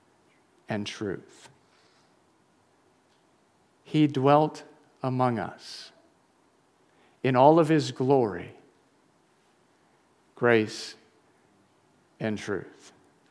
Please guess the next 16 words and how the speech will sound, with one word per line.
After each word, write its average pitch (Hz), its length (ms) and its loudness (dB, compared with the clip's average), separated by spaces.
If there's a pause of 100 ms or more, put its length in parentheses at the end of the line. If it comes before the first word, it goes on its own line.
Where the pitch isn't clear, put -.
(600)
Verse 151 220 6
seventeen 160 420 6
even 147 220 8
clarifies 139 640 8
what 139 140 6
that 156 180 6
means. 170 320 6
"For 151 120 2
the 147 100 8
law 165 200 10
was 165 200 6
given 170 300 6
through 156 200 4
Moses, 151 540 6
but 143 260 4
grace 165 560 6